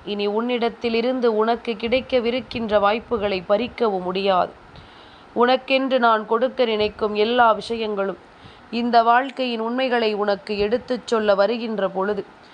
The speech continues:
நீ எப்பேற்பட்ட விஷயங்களையும் கடந்து இந்த வாழ்க்கையின் ஒவ்வொரு நம்பிக்கையையும் பெற வேண்டும் அல்லவா? உனக்கான நம்பிக்கையை எப்பொழுதுமே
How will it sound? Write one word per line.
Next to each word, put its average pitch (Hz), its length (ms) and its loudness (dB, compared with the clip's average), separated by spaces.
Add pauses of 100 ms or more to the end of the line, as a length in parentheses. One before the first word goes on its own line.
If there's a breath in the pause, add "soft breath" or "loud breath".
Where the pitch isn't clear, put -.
(320 loud breath)
நீ 226 120 -4 (120)
எப்பேற்பட்ட 233 760 -2
விஷயங்களையும் 226 760 -2
கடந்து 233 480 -2
இந்த 202 240 -2
வாழ்க்கையின் 208 640 -2 (260)
ஒவ்வொரு 240 480 0
நம்பிக்கையையும் 214 760 -8 (100)
பெற 196 220 -4
வேண்டும் 214 440 -6
அல்லவா? 190 260 -4 (760 loud breath)
உனக்கான 240 640 2
நம்பிக்கையை 226 720 -4 (280)
எப்பொழுதுமே 214 680 0